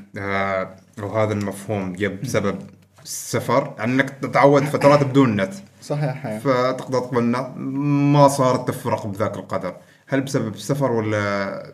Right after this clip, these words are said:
Speaker 2: أحس، أحس بالضبط بسبب الفكرة أعطاني هذا ال-، السفر أعطاني هذا المفهوم إنه نبتعد عن السوشيال ميديا شوية وتعيش اللحظة. يعني حتى أنا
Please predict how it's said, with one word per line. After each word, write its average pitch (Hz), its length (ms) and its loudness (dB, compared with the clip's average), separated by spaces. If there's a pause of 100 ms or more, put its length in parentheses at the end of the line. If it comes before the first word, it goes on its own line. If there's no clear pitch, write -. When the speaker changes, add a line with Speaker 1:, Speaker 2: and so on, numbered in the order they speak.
(440)
Speaker 2:
أحس، - 440 -2
أحس - 360 -2
بالضبط 147 460 -2
بسبب 127 600 -2
الفكرة 151 380 -2
أعطاني 131 300 -2
هذا 120 240 -2
ال-، 104 200 -6
السفر 147 440 -2
أعطاني 127 300 0
هذا 123 280 -2
المفهوم 120 480 -4
إنه 127 380 -6 (520)
نبتعد 185 380 -8
عن 117 100 -10
السوشيال 110 440 -8
ميديا 107 220 -6
شوية 156 400 -6
وتعيش 127 640 -6
اللحظة. 113 540 -8
يعني 110 200 -6
حتى 151 320 -6
أنا 117 500 -2